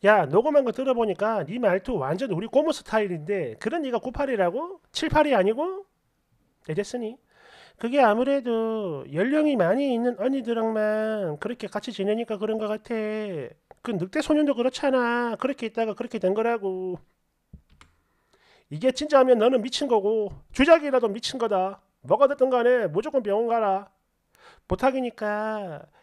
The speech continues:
욕 좀 그만하고 이거 안 갚는 방법 좀 알려줘. 나 지금 안 그래도 욕만 처먹어가지고 머리 아파 미치겠는데 그만들 해. 야, 근데 니들 혹시 트젠이냐? 어? 여자야.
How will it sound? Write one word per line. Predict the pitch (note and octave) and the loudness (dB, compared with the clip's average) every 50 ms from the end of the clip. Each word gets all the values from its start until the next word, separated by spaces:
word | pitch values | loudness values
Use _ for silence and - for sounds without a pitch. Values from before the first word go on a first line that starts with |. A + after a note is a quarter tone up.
| _ A#3 | _ -4
욕 | A#3+ | 0
좀 | - D#4 D#4 | 0 0 2
그만하고 | B3+ B3+ B3 B3+ C4 C4 B3+ A#3+ A#3 A3+ A3 A3+ A3 A3 A3 G3+ | 2 4 4 4 4 4 2 2 0 -2 -2 -2 -2 -4 -4 -6
이거 | F3 G3+ A#3+ C4+ | -6 -4 -4 -2
안 | A3+ D#3 E3 F3+ | -2 0 0 0
갚는 | G#3 B3 C#4 C#4 C#4+ C#4 | 0 0 2 0 0 0
방법 | C#4 C4+ C#4+ C#4+ C#4+ | -2 -2 -2 -2 -4
좀 | - C4+ C4 | -2 -2 -2
알려줘. | B3+ C4 C4 C4 B3+ B3+ B3 A#3 A3+ A3 G#3 F#3+ F3 F3 - _ _ _ _ _ | 0 0 0 -2 -2 -2 -4 -4 -4 -4 -4 -6 -8 -10 -12 _ _ _ _ _
나 | B3 C4+ D4 | 6 6 6
지금 | D4 D#4+ C#4+ E4 D#4+ | 6 4 4 4 4
안 | C4+ G#3+ A3 | 6 4 4
그래도 | C4 C#4 D4+ C4 B3+ | 2 0 -2 -2 0
욕만 | A#3 B3 C#4+ D4 D4 D4 | 0 2 2 2 0 0
처먹어가지고 | - - - C#4 C4+ C#4 C#4 C#4+ B3+ C4 B3+ A3+ B3+ A3+ A#3 | -4 -6 -4 0 0 0 0 0 0 0 0 0 -2 -2 0
머리 | A3 B3 C#4 C#4+ | 0 0 0 0
아파 | C4 B3+ C4 A3+ | -2 -2 -4 -6
미치겠는데 | G#3+ A#3+ - - - C#4+ C#4 C4 B3+ A#3+ A3+ A#3 | -6 -6 -6 -4 -2 0 0 0 0 0 -2 -2
그만들 | A3 - G3 A#3 C4 C4 C4+ C4+ - | -4 -2 0 0 2 2 0 0 2
해. | D#4 D4+ C#4+ C#4 C4 B3+ C4 C4+ C#4 A#3+ F3+ C3+ A2+ - _ _ _ _ _ _ _ _ _ _ _ _ _ _ _ - - - - - | 4 4 6 6 6 4 4 2 2 0 -2 -6 -8 -10 _ _ _ _ _ _ _ _ _ _ _ _ _ _ _ -20 -20 -20 0 6
야, | G3 A3+ B3 | 6 6 6
근데 | - - B3 C4 D4 | 6 2 -2 -4 -4
니들 | A3 E3+ F#3 G#3 A#3+ | -6 -4 -4 -4 -4
혹시 | - - - - D4 - | -4 -6 -8 -10 -10 -10
트젠이냐? | - - - A#3 C#4+ E4 F4 E4 D4 C4 C4 D4+ F4 F#4+ - _ _ _ - - _ _ _ _ _ | -8 -10 -4 -2 0 0 0 0 2 2 2 0 -2 -4 -10 _ _ _ -20 -20 _ _ _ _ _
어? | A#3 D#4 G4 G4+ G4 - _ _ _ _ _ _ _ _ _ - - - _ _ _ _ _ _ _ _ _ _ _ _ _ _ - | 0 0 0 0 -4 -10 _ _ _ _ _ _ _ _ _ -20 -20 -20 _ _ _ _ _ _ _ _ _ _ _ _ _ _ 4
여자야. | A3 C#4 C#4 D#4+ D4+ C#4+ C4+ A#3+ A3 G#3 G3 F#3+ F#3 F3+ E3 D#3 D3+ D3+ | 4 6 6 6 6 6 6 4 2 2 0 -2 -4 -8 -10 -14 -18 -20